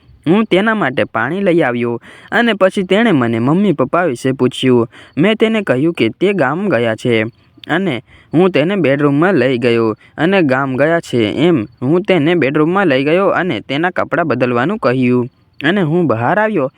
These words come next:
પણ એક ગડબડ થઈ ગઈ અને તે દરવાજો ખુલ્લો રહી ગયો હતો. મને ખબર ન હતી કે મારી આંટી બાથરૂમમાં ગઈ હતી અને ફ્રેશ થઈને કપડાં પહેરી રહી હતી. પછી તેણે નાઇટી પહેરી હતી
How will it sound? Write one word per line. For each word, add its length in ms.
પણ 120
એક 120
ગડબડ 440
થઈ 200
ગઈ 260
અને 260
તે 240
દરવાજો 460
ખુલ્લો 360
રહી 160
ગયો 260
હતો. 360
મને 280
ખબર 360
ન 80
હતી 400
કે 140
મારી 440
આંટી 440
બાથરૂમમાં 560
ગઈ 200
હતી 440
અને 180
ફ્રેશ 320
થઈને 260
કપડાં 320
પહેરી 340
રહી 180
હતી. 480
પછી 420
તેણે 220
નાઇટી 420
પહેરી 460
હતી 460